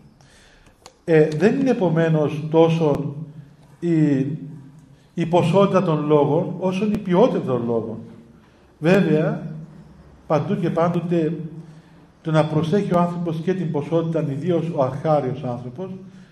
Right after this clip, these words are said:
αυτός που τώρα μπαίνει στην πνευματική ζωή, είναι σημαντικό. Να προσέχει την, και την ποσότητα των λόγων του.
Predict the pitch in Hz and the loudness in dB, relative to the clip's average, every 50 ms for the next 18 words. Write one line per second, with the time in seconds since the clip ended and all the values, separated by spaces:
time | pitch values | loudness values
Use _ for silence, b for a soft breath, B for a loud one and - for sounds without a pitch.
0 | B B B - - 156 - - 156 143 170 170 160 160 160 151 147 147 147 151 | B B B -20 -20 -18 -14 -8 -2 2 2 4 4 2 0 0 -2 -4 -4 -10
1 | 151 143 135 135 127 123 127 - - - - 147 123 - 127 131 143 185 208 214 | -8 -8 -8 -6 -6 -6 -6 -6 -8 -10 -10 -10 -8 -6 -6 -6 -6 -6 -8 -10
2 | - B B B B B B B B - 175 160 160 160 160 - 160 156 147 127 | -12 B B B B B B B B -6 -4 -4 -2 -4 -4 -4 -4 -4 -4 -4
3 | 131 127 - 135 127 120 117 - - B B B B B B B B B B B | -8 -6 -4 -4 -4 -4 -4 -8 -14 B B B B B B B B B B B
4 | - 165 160 160 170 160 165 175 202 190 190 190 185 190 185 175 - 156 - - | -6 -6 -4 -4 -4 -4 -2 -2 -2 -2 -4 -4 -4 -4 -4 -4 -4 -6 -8 -6
5 | - 220 214 214 196 170 - 165 156 160 175 185 160 175 175 160 160 156 143 143 | -2 -2 -2 -2 -2 -4 -4 -4 -4 -2 -2 0 0 0 -2 -2 -2 -2 -2 0
6 | 143 135 123 117 113 113 - - - | 0 0 0 -4 -6 -8 -10 -12 -12